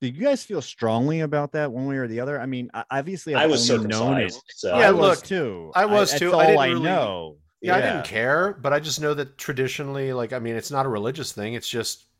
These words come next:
Speaker 3: it's
Speaker 1: No.
Speaker 3: more for a, it's a lot easier that, like, it's a, it's another step of cleanliness if you don't
Speaker 1: I
Speaker 3: for
Speaker 1: gotta
Speaker 3: a
Speaker 1: say,
Speaker 3: long period of time.
Speaker 1: right. And then when I watch porn, none of those guys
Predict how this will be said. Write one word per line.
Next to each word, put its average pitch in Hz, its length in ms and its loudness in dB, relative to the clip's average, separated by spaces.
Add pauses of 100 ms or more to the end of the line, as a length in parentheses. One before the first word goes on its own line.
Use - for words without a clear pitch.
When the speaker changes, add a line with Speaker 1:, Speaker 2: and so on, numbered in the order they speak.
(140)
Speaker 3:
it's 113 80 -8
Speaker 1:
No. 110 180 -4
Speaker 3:
more 127 160 -2
for 123 220 -6
a, 110 320 0
it's 120 300 -10
a 135 60 -6
lot 131 300 0
easier 120 460 -4
that, 110 240 -8
like, 107 180 -6
it's 143 160 -10
a, - 60 -12
it's 151 100 -8
another 196 260 -2
step - 300 -2
of 147 100 -10
cleanliness 131 680 -4
if 113 180 -12
you 123 80 -4
don't 95 340 -8 (440)
Speaker 1:
I 139 100 -6
Speaker 3:
for 160 40 -6
Speaker 1:
gotta 196 160 0
Speaker 3:
a 113 40 0
Speaker 1:
say, 123 200 0
Speaker 3:
long 123 60 -2
period 117 220 -4
of 101 60 -14
time. 76 260 -12 (220)
Speaker 1:
right. 160 280 -2 (120)
And 143 240 -2
then 135 340 -6 (120)
when 139 200 -6
I 131 80 -4
watch 131 340 -4
porn, 143 440 -4
none 175 120 -6
of 151 80 -6
those 160 200 -6
guys 110 360 -6